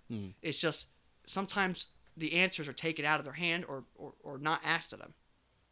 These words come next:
Speaker 2: It's
Speaker 1: Right.
Speaker 2: like, it's like, "Okay, well, this is what we're gonna do. We're just doing this." Oh, okay. Why, though?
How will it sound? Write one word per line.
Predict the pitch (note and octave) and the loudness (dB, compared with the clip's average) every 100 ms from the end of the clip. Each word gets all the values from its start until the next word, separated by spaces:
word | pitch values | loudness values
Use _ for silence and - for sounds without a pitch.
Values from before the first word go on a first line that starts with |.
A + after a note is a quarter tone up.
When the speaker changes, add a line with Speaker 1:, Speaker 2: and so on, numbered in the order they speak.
| _ | _
Speaker 2:
It's | A2 | -4
Speaker 1:
Right. | - | -4
Speaker 2:
like, | - | -4
it's | D#3 - | -10 -8
like, | C3+ - D3 | -8 -8 -10
"Okay, | - B2+ | -8 -6
well, | C3+ | -2
this | G3 - | 2 2
is | F3+ | 2
what | E3+ | -2
we're | D#3+ | 0
gonna | C#3+ | -2
do. | C#3+ E3 A#2+ | 2 2 0
We're | C3 C3 | -6 -8
just | C3+ - | -6 -2
doing | D3 C#3 | -2 -2
this." | D3 - - - _ | 0 2 0 -2 _
Oh, | F3+ C#3+ | -2 0
okay. | D#3+ - E2 - _ _ _ _ _ | -2 -8 -12 -18 _ _ _ _ _
Why, | D3+ D3 G2 | 0 0 0
though? | C#2+ A#1+ | -6 -12